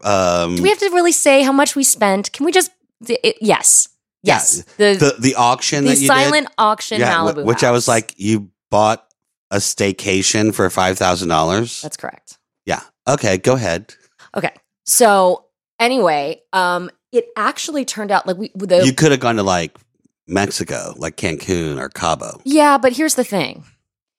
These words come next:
Speaker 2: When you're traveling with two small children, okay,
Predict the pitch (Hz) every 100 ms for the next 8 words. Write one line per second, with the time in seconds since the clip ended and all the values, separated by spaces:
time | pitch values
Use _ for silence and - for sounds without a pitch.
0 | _ _ 226 240 247 254 277 330 359 330
1 | - 233 240 - 214 196 - 165 151 180
2 | 190 208 262 _ - 175 190 185 202